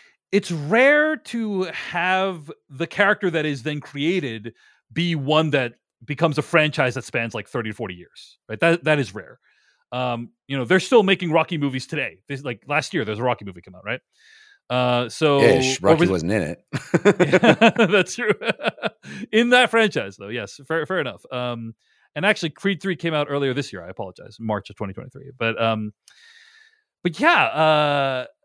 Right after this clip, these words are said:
Speaker 1: and, and, and then to not only have that, you know, to, to not only be able to pull that off once, but to pull that off twice, uh, with Rambo. Now, he did not,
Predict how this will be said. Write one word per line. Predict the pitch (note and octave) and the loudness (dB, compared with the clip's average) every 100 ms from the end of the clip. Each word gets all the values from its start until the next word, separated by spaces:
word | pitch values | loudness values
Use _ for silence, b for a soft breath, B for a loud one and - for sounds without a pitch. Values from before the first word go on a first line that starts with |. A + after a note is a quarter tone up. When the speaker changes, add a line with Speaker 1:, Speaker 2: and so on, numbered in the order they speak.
| - | -6
Speaker 1:
and, | F#3+ | -4
and, | G3+ G#3 G#3 | 0 0 0
and | G3 G#3 | 0 0
then | G#3 D3+ | -2 -2
to | G#3 | 0
not | C4 | 2
only | D#4 G#3+ | 2 2
have | A#3 | 2
that, | G#3+ D#3+ _ _ D#3+ _ _ | 2 -2 _ _ -20 _ _
you | E3 F3+ | -16 -6
know, | F3+ D3+ | -4 -4
to, | C#3+ - | -6 -12
to | F#3 - | -8 -2
not | G#3+ D#4 | 2 4
only | D4+ | 4
be | G#3 | 4
able | F#3+ | 2
to | F3 - | 0 2
pull | B3 | 4
that | A3 | 6
off | E3 C3 | 4 2
once, | A#2 B2+ B3+ C4 G2+ - - - _ _ _ | -6 6 6 6 -2 -16 -16 -18 _ _ _
but | F#3 F#3+ | -2 -2
to | |
pull | F#3 A#3+ | 4 6
that | A#3 | 6
off | G#3 F#3+ - - | 6 6 2 -8
twice, | - E3+ F4+ - - - - _ _ _ _ | -6 0 0 0 -6 -12 -16 _ _ _ _
uh, | D3 D3 | -2 0
with | D#3+ | 2
Rambo. | D#3 B3 C#3+ | 4 4 2
Now, | A#2+ | -2
he | B2+ A#3+ | -4 -6
did | A#3+ | 0
not, | G3 D3+ - | 4 2 0